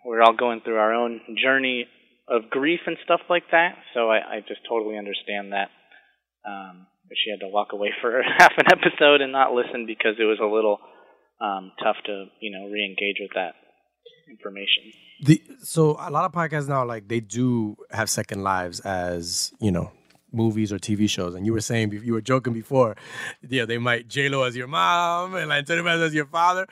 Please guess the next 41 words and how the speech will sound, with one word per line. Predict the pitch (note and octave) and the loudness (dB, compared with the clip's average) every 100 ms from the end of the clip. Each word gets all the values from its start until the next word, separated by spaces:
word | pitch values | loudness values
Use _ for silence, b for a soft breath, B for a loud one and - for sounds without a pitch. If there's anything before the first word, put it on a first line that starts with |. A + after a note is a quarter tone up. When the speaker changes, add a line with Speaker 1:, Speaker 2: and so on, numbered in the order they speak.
| B D3+ - | B -18 6
Speaker 2:
But, | E3+ D#3+ | 10 12
Speaker 1:
You, | |
Speaker 2:
like, | E3 | 12
Speaker 1:
you | E3+ | 12
know | F#3 | 12
Speaker 2:
do | G3 | 12
Speaker 1:
what's | F3 | 12
so | F3+ | 12
Speaker 2:
you | |
Speaker 1:
funny? | E3 D#3 D#3+ F#3 | 12 12 12 8
Speaker 2:
<laughs> | E3+ B2 D3+ D#3 | 6 4 6 8
Speaker 1:
Like, | C#3+ D3+ | 8 8
my | D3+ | 8
mom, | D#3 D3+ D#3 - | 10 12 10 10
I | C3+ C3+ - | 8 8 8
sold | D3+ C#3+ | 6 10
a | B2+ | 10
show | - B2 C3 | 10 8 4
before | D3 - D#3 D#3+ E3 - _ C#3 | 2 2 4 4 4 -2 _ 6
about | A#2+ A#2+ A2+ G#2+ | 8 10 8 6
going | A#2+ A#2+ | 2 4
to | |
high | - A#2+ - | 4 4 2
school | C3 | 2
with | B2 | 2
my | A2+ G#2 | 2 2
dad. | G#2+ A2 D3 - | 6 8 6 4
I | - - | -16 -2
sold, | A#2+ A#2 | 2 6
like, | A2+ - | 4 4
a | G2 A#2 | 2 2
sitcom | - A#2 G#2+ | 6 6 6
to | - | 6
Fox. | G#2 A#2+ - D#3 | 8 8 8 12
Speaker 2:
Oh, | E3+ F3+ C#3+ | 12 12 12
okay. | D3+ C3+ C3 - | 8 2 0 2
Speaker 1:
And, | C3+ B2+ B2+ B2 | 8 8 8 8
um, | A#2 A2 - | 8 6 2
they | C#3 | 6
were | C3 | 6
like | A#2+ G#2+ | 8 8